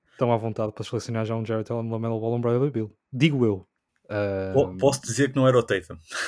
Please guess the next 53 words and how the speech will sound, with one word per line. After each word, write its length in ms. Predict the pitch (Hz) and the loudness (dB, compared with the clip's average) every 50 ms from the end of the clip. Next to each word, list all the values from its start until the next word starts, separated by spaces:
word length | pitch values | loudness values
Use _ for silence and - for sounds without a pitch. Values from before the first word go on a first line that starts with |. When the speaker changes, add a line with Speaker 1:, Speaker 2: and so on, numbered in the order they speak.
| - - | -4 2
Speaker 1:
Não 180 | 143 143 143 143 | 4 6 6 8
era 100 | 139 139 | 6 6
o 40 | |
Tatum? 420 | - - 131 135 135 143 139 131 120 | 4 4 4 4 4 4 0 -2 -2
Ok. 340 | 123 117 104 - 98 87 85 _ _ - _ _ _ _ _ _ _ _ | -4 -6 -4 -4 -6 -8 -8 _ _ -20 _ _ _ _ _ _ _ _
Não 80 | - 147 | 0 0
esta-, 140 | 135 - 147 | 2 4 4
não 80 | 151 | 4
estás 160 | 147 143 151 143 | 6 6 6 6
muito 140 | 151 135 - | 4 2 2
convencido 300 | 139 139 127 110 135 120 | 0 0 2 0 -2 -4
com 80 | - | -4
a 20 | - | -8
prestação 260 | - - - - 127 | -8 -6 -4 -2 -2
do 40 | 120 | -2
Tatum 300 | - 123 - - 117 113 | -2 -2 -2 -2 -4 -4
esta, 200 | 104 - - 113 107 | -4 -6 -8 -8 -8
esta 180 | 104 104 - 110 | -8 -8 -10 -6
temporada? 380 | - 117 107 - 104 92 87 87 - | -6 -6 -4 -4 -8 -8 -8 -6 -4
Speaker 2:
É, 160 | 170 165 127 - - - | -4 -4 -4 -4 -6 -6
epá, 180 | 151 131 151 143 - | -4 -2 -2 0 2
eu, 100 | 151 143 143 | 2 2 4
é 100 | 156 143 | 2 0
que 120 | 131 - 170 | 2 6 8
eu, 240 | 165 165 160 143 - | 8 8 8 4 4
eu 120 | 160 156 | 2 2
gos-, 240 | 151 135 127 - - | 2 2 -2 -4 -6
gostava 500 | 135 143 120 - - - 160 156 135 143 | -6 -6 -6 -4 0 2 2 2 2 2
muito 260 | 143 147 151 139 139 | 2 2 0 0 0
dele. 200 | 123 131 135 120 - - _ _ - - | 0 0 0 0 0 -6 _ _ -20 -18
E, 360 | - - 127 131 131 131 131 131 | -10 -6 -2 0 2 0 0 0
e 220 | 143 135 131 131 | 0 2 4 4
ainda 160 | 143 160 180 156 | 4 6 6 6
gosto, 260 | 143 160 139 131 120 | 6 6 6 4 -2
atenção, 300 | 110 113 113 - 117 110 | -2 -2 -2 -2 -2 -4
isto 160 | 98 - - 104 | -4 -6 -6 -8
não, 140 | 101 98 95 | -8 -8 -8
não 160 | 101 98 101 | -8 -6 -6
muda 240 | 104 107 107 104 117 | -4 -4 -4 -4 -2
Speaker 1:
Sim, 60 | 117 | -2
Speaker 2:
assim. 180 | 113 110 101 110 | -2 -4 -4 -4
Speaker 1:
sim. 40 | 117 110 - _ - - - - - | -6 -6 -8 _ -20 -20 -14 -6 0
Speaker 2:
Mas 200 | 117 120 117 - | 2 2 2 2
está-me 360 | - - 147 143 139 147 147 | 0 0 0 0 2 0 -2
a 20 | |
desiludir 540 | 131 127 - 117 120 131 131 123 117 127 123 | -2 -2 -4 -2 -2 -2 -2 -2 -2 -2 -2
imenso 420 | 120 120 117 120 117 113 - - 113 | -2 -2 -2 0 -2 -4 -4 -8 -10
esta 200 | 107 - - 127 | -10 -12 -14 -10
temporada. 480 | - 113 107 - - 104 101 98 98 101 | -10 -10 -8 -8 -10 -12 -12 -12 -16 -14
E 80 | 101 | -12
então 240 | 104 107 104 - 113 117 117 117 120 120 120 120 120 123 123 123 - 110 _ _ _ _ _ _ _ _ _ _ _ - - - - _ - - | -12 -10 -6 -4 -4 -4 -4 -4 -6 -8 -8 -8 -10 -10 -12 -14 -16 -20 _ _ _ _ _ _ _ _ _ _ _ -20 -20 -20 -20 _ -4 2
faz, 180 | 131 131 123 143 | 2 2 2 2
vai, 320 | 139 139 120 131 131 127 | -2 0 2 2 2 2